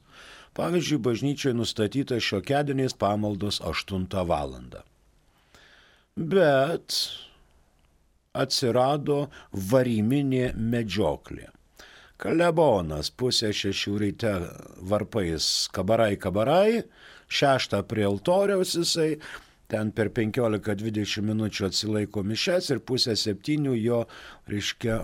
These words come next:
bolidas skrieja į mišką, nes jau ten vyrai renkasi ant variminės medžioklės. Tai taip neišeina.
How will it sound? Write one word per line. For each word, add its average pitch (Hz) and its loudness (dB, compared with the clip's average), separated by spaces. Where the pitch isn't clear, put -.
bolidas 127 2
skrieja 117 2
į 95 -4
mišką, 143 0
nes 113 2
jau 110 0
ten 113 0
vyrai 104 0
renkasi 107 -2
ant 120 -4
variminės 95 0
medžioklės. 85 -4
Tai - -4
taip 71 -12
neišeina. 135 -2